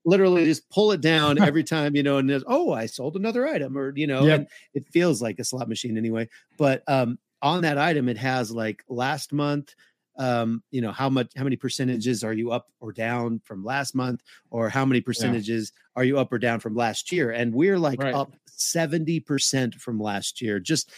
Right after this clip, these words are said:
Speaker 1: and that's
Speaker 2: Wow.
Speaker 1: just
Speaker 2: Just,
Speaker 1: Amazon.
Speaker 2: yeah. Yep.
Speaker 1: You know, so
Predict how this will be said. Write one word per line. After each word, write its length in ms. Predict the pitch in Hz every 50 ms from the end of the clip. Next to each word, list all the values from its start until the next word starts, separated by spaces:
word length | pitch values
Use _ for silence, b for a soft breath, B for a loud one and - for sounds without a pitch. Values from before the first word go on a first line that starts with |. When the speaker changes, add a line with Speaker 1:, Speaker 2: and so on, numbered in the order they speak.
| B B -
Speaker 1:
and 100 | 139 185
that's 120 | - 107
Speaker 2:
Wow. 120 | 101 95
Speaker 1:
just 80 | 92 -
Speaker 2:
Just, 360 | 180 208 233 240 - - - _ -
Speaker 1:
Amazon. 800 | 214 208 214 208 196 180 143 - - 147 135 120 117 117 123 165
Speaker 2:
yeah. 280 | 160 160 151 127 101 - - _ _
Yep. 240 | - 143 139 139 -
Speaker 1:
You 200 | - - 156 143
know, 280 | 135 127 123 123 127 135
so 680 | 127 - - 170 175 165 160 156 156 151 151 156 160